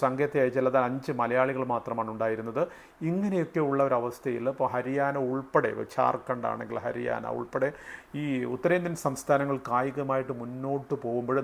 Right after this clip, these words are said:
നമ്മൾ ഈ തള്ളൊന്ന് അവസാനിപ്പിക്കണം. നമ്മൾ യാഥാർത്ഥ്യ ബോധത്തിലേക്ക് വന്നിട്ട് നമ്മൾ താരങ്ങൾക്കൊപ്പം നിൽക്കാൻ കഴിയണം. ഫുട്ബോൾ ടീം ഒരു മൂന്നാം നിര ടീമായിട്ട് പോലും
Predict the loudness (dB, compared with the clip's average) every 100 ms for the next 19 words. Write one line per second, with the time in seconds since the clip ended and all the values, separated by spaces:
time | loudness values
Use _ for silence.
0 | 0 -2 -4 -2 -2 0 -2 -4 -4 -6
1 | -6 -6 -4 -6 -8 -12 -20 -20 -20 -20
2 | -20 -20 -2 2 6 10 10 12 10 8
3 | 2 2 2 2 0 2 2 2 -2 -2
4 | -2 -2 -4 -4 -4 -2 -2 0 0 2
5 | 0 0 -2 -4 -4 -2 -2 -4 -6 -4
6 | -2 -4 -6 -12 -20 -20 -16 2 2 8
7 | 8 8 2 0 0 -2 0 2 4 4
8 | 4 2 0 0 0 2 2 2 0